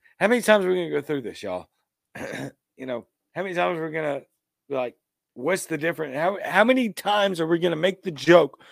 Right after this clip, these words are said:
of what's the difference between a conspiracy theory and the truth about six months?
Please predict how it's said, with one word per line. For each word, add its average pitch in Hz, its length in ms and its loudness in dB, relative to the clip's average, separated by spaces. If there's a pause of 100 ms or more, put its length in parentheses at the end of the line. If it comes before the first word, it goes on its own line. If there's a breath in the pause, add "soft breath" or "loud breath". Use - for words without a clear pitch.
(160 soft breath)
of 139 200 0
what's 190 220 0
the 165 100 -8
difference 190 460 -2
between 175 340 -10
a 165 60 -8
conspiracy 185 680 -4
theory 127 440 -2 (260 loud breath)
and 143 240 -2
the 131 60 -4
truth 123 380 -2 (500 soft breath)
about 135 340 2
six - 320 -8
months? 113 300 -8